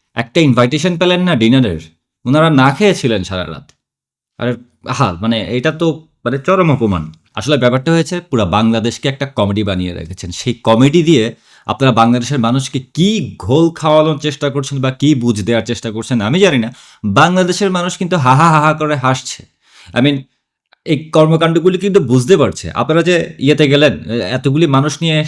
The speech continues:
কোটি কোটি, শত শত কোটি টাকা করে খরচ করলেন, বাংলাদেশের মানুষ কিন্তু এখন জানে যে there is no benefit, এখান থেকে কোনো কিছু আসবে না, রিটার্ন আসবে না। বরঞ্চ বাংলাদেশের নাম,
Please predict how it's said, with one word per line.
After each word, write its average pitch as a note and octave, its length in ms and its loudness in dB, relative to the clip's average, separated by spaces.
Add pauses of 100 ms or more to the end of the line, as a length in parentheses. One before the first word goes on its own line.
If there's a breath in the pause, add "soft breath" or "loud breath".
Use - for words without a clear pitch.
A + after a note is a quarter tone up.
(140)
কোটি C#3+ 180 -4
কোটি, C#3+ 220 -2
শত C#3+ 200 -6
শত D3 200 -6
কোটি C#3 200 0
টাকা D3 160 0
করে C3+ 180 -2
খরচ D3 320 -4
করলেন, C3 280 -2
বাংলাদেশের C#3 420 -2
মানুষ D3+ 220 -4
কিন্তু D#3 200 -2
এখন D3 240 -2
জানে G#2+ 320 0 (340 soft breath)
যে G#2+ 140 2
there C3 300 6
is C3 160 -2
no C#3 220 0
benefit, B2 400 2 (100)
এখান C3+ 220 -4
থেকে C#3+ 160 -2
কোনো C3 200 -2
কিছু C3+ 260 -4
আসবে A2+ 320 0
না, G2 100 -2
রিটার্ন B2+ 400 2
আসবে F#2 240 -4
না। F2 180 -8 (380 loud breath)
বরঞ্চ E3 360 4 (400 soft breath)
বাংলাদেশের C3+ 540 2
নাম, A#2 280 2